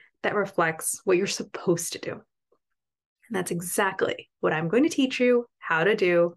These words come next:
in my course. It's called From Imposter to I Got This, your step-by-step guide to eliminating imposter syndrome, building confidence without arrogance,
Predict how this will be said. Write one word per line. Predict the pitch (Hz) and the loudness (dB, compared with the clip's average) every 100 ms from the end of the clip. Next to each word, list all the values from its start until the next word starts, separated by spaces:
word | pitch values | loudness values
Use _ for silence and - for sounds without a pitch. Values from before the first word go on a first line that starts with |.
| _ - | _ -8
in | 160 | -6
my | 151 151 | -6 -8
course. | - - - - - _ - - | -8 -8 -10 -14 -16 _ -20 -20
It's | - | -12
called | - 160 156 156 | -2 0 0 0
From | 175 170 | -2 0
Imposter | 170 - 220 - 311 320 | 0 2 0 2 0 0
to | - 254 254 262 | 2 4 4 2
I | 254 254 | -2 -2
Got | - - - | -4 -8 -10
This, | 117 - - - _ _ _ | -14 -12 -14 -16 _ _ _
your | - | -12
step-by-step | - - 160 226 233 302 302 | -8 -8 -2 -2 0 -2 0
guide | 240 233 233 247 - | 2 2 0 -4 -2
to | 180 | 0
eliminating | 156 160 196 262 294 294 | 0 0 -2 0 0 -2
imposter | 311 302 202 196 214 | -4 -4 -6 -6 -10
syndrome, | 208 208 208 196 196 208 214 _ _ - | -8 -6 0 2 2 0 -6 _ _ -8
building | 208 208 185 | -4 -2 -4
confidence | - 294 285 294 294 294 - - | -4 -2 0 0 0 -2 -8 -4
without | 165 156 240 | -2 2 2
arrogance, | 302 247 233 240 240 - - | 4 4 2 0 -6 -8 -16